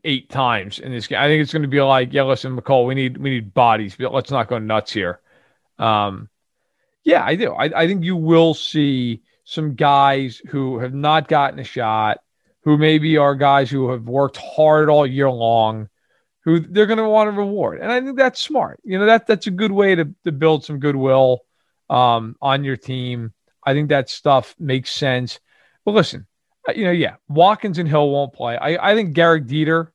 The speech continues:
like, he's gonna play. They're gonna get, they're gonna try to get the ball to Gehrig Dieter. I'd be shocked if they don't. Byron Pringle, is another guy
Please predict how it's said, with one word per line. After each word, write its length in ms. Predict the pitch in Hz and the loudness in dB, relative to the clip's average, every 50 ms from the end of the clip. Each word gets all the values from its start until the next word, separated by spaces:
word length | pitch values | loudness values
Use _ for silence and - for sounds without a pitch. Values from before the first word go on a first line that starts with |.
| _ _ _ _ | _ _ _ _
like, 120 | 156 143 _ _ | -12 -12 _ _
he's 240 | _ - 190 175 143 | _ -2 0 0 2
gonna 140 | 151 147 131 | 0 -2 -2
play. 240 | - - - - _ _ _ _ _ _ _ _ _ _ _ | -4 -10 -14 -16 _ _ _ _ _ _ _ _ _ _ _
They're 180 | 156 170 190 196 | 4 4 4 4
gonna 180 | 196 196 180 | 4 0 -4
get, 240 | 160 147 170 170 165 | -4 -4 -6 -4 0
they're 260 | 151 180 202 220 220 | 2 4 4 4 2
gonna 220 | 202 208 202 180 156 | 0 -2 -4 -4 -4
try 460 | - - 165 156 143 143 143 139 139 | -4 0 4 4 6 6 4 2 0
to 120 | 127 139 | -4 -6
get 200 | 127 147 139 - | -6 -6 -6 -4
the 60 | - | -6
ball 600 | 139 123 117 123 117 117 113 110 110 104 - _ _ _ _ _ _ _ _ _ _ _ _ _ | -6 -2 0 2 4 6 6 6 6 4 0 _ _ _ _ _ _ _ _ _ _ _ _ _
to 100 | - 139 | -8 -4
Gehrig 340 | 131 135 127 117 113 107 98 | 0 2 2 2 0 -2 -6
Dieter. 280 | 95 82 78 - - - _ _ _ _ _ _ | -12 -16 -16 -18 -20 -20 _ _ _ _ _ _
I'd 140 | - 147 139 | -4 -4 -2
be 100 | 131 139 | -2 -6
shocked 540 | 113 - - - - 151 127 113 - _ - | -8 -10 -10 -2 0 0 0 0 -2 _ -20
if 100 | 104 _ | -18 _
they 160 | - 104 95 | -10 -10 -10
don't. 300 | - 82 82 - _ _ _ _ _ _ _ _ _ _ _ _ | -10 -14 -18 -20 _ _ _ _ _ _ _ _ _ _ _ _
Byron 340 | 139 147 156 156 156 151 | 4 4 4 4 0 -2
Pringle, 640 | 131 - 156 160 156 156 147 151 151 147 143 139 - _ _ _ _ _ _ _ | -4 -2 -2 -2 0 0 -2 -2 -2 -2 -4 -8 -14 _ _ _ _ _ _ _
is 100 | - 139 | -8 -6
another 280 | 147 147 160 160 151 151 | -2 0 0 2 2 2
guy 540 | 139 151 143 143 139 139 143 139 139 131 | 2 2 4 4 4 4 4 2 -2 -6